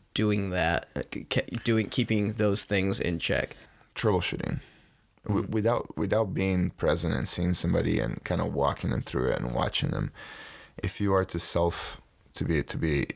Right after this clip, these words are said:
Speaker 2: if you are to be, like, a, a self-taught or autodidact, um, maybe focus on troubleshooting. Think of it, "I'm an arm bar from guard," and, and just do that for a week.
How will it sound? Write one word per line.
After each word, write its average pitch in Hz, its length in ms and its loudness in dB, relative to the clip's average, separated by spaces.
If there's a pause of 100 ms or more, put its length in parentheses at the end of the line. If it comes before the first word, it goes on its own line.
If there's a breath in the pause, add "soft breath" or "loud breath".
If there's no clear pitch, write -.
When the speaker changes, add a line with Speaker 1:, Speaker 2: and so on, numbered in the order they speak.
(140)
Speaker 2:
if - 180 -4
you 87 80 2
are 85 60 4
to - 140 -6
be, 73 240 2
like, - 260 0
a, - 240 0
a - 60 -8
self-taught - 560 0
or 65 120 2
autodidact, 57 600 0 (640 loud breath)
um, - 440 2 (640 loud breath)
maybe 95 680 2 (880 soft breath)
focus - 540 0
on 78 120 0
troubleshooting. - 680 -2 (1120 loud breath)
Think 95 200 -2
of 85 140 -2
it, 82 280 2 (100)
"I'm 90 180 0
an 82 60 0
arm 78 180 0
bar - 160 2
from - 160 -6
guard," - 320 0 (500 loud breath)
and, - 300 -2
and 90 160 0
just 90 220 0
do 95 120 -4
that 90 220 -2
for - 180 -4
a - 80 0
week. - 320 -4